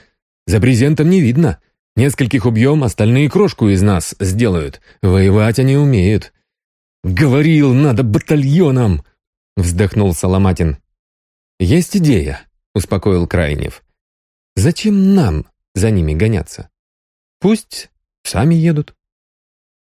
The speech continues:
Идея Соломатину понравилась. Он даже переоделся в немецкий мундир, что собирался сделать в последний момент. Мундир Крайнев выменял в городе на самогонку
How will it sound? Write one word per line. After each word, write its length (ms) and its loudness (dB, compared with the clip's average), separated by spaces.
Идея 540 2
Соломатину 680 2
понравилась. 800 -4
Он 200 2
даже 340 2
переоделся 800 0
в 80 0
немецкий 420 0
мундир, 480 0
что 280 -6
собирался 500 -2
сделать 360 -2
в 60 -20
последний 480 -2
момент. 480 -4
Мундир 500 2
Крайнев 640 0
выменял 500 0
в 120 -2
городе 580 0
на 220 0
самогонку 760 0